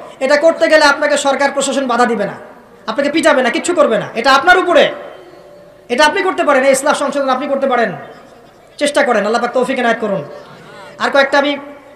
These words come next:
নসিহত করে শেষ করছি মেয়েদের জন্যে, সেটা হচ্ছে এর পরে চলে আসেন মারিয়াম আলাইহিস সালাম।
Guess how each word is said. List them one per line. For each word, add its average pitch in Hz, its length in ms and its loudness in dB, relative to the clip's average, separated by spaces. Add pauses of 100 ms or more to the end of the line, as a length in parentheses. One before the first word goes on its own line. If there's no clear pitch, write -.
(100)
নসিহত 277 280 2
করে 277 120 2
শেষ 277 160 2
করছি 269 200 -2
মেয়েদের 247 220 0
জন্যে, 226 300 -4 (500)
সেটা 277 220 0
হচ্ছে 285 160 2
এর 294 60 4
পরে 294 260 4
চলে 311 220 4
আসেন 262 260 2
মারিয়াম 302 380 2
আলাইহিস 277 420 0
সালাম। 233 320 -2